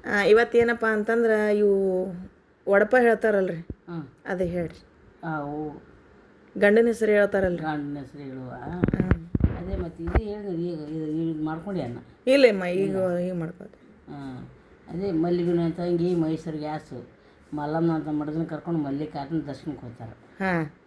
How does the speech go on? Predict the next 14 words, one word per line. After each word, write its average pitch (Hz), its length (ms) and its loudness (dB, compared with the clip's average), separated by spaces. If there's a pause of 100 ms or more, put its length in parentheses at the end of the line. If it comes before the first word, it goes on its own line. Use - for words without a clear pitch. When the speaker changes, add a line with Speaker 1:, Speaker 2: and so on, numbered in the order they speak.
(120)
Speaker 2:
ಹಾ. 185 220 -8 (460)
ಗೋಟ್ಲಿ 170 320 0
ಪಟ್ಲಿ 165 340 -4
ಮುಂದ 170 320 2
ರಾಜ 160 460 0
ರಾಣಿ 156 480 0
ಹಿಂದ. 147 220 -2
Speaker 1:
ಹಾ. 175 580 -4
Speaker 2:
ನಮ್ಮ 151 120 -6
ಸ್ವಾಮಿಗಳು 165 440 -2
ಬರ್ತಾರ, 160 400 -4
ನಾಲ್ಕು 156 320 -4
ಕಚೇರಿ 147 360 -6
ಬಂದ. 220 300 0